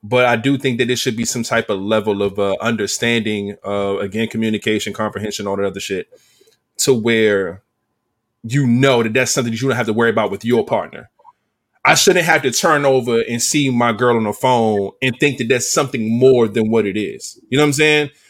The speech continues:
I shouldn't be like, "Damn, who the fuck she on the phone with this late? Like, who the fuck is that? Why they calling you this?"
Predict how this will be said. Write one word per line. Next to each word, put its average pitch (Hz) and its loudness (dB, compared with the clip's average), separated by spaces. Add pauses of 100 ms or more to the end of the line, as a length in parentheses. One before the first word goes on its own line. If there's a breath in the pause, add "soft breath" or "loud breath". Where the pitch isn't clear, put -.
(300 soft breath)
I 156 0
shouldn't - 0
be 151 4
like, 147 2
"Damn, 143 -4
who 170 -4
the - -4
fuck 151 -2
she 175 -8
on 165 -6
the 135 -6
phone 151 -4
with - -4
this 147 -4
late? 156 0
Like, 127 -2
who 170 -2
the 175 -2
fuck 170 -2
is 139 -4
that? 127 0
Why 120 2
they 165 0
calling 160 0
you 147 0
this?" 139 -4